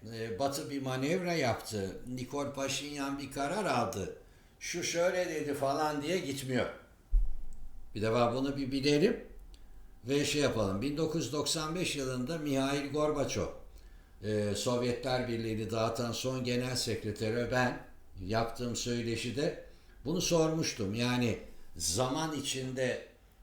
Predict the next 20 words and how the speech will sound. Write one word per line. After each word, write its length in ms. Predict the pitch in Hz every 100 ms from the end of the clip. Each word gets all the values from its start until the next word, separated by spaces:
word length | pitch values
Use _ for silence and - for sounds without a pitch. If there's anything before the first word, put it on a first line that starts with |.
| -
Türk 280 | - 143 135
devletleri 640 | 131 120 120 120 120 117
mutlaka 680 | 120 151 - 120 131 120 113
bir 120 | 127 131
araya 320 | 127 123 180
gelecekler. 760 | 156 120 101 101 95 101 95 110
Daha 240 | 107 110
dört 280 | 120 120 98
yıldır 440 | 92 82 80 76
ba-, 400 | 82 82 78 -
bağımsızlıkları. 920 | 90 85 85 92 82 90 - 87 80 - - - - - - 104
E, 400 | 104 101 95 92 78
bu 420 | 82 135 139 131 123
nereye 440 | 185 170 147 117
varır 380 | 107 98 95 90
dedim. 340 | 101 175 220
Şunu 340 | - 262 277 202
söylemişti 720 | 165 135 120 107 95 - 95
Gorbaçov 640 | 104 104 101 95 101 98
bana. 420 | 101 120 214 -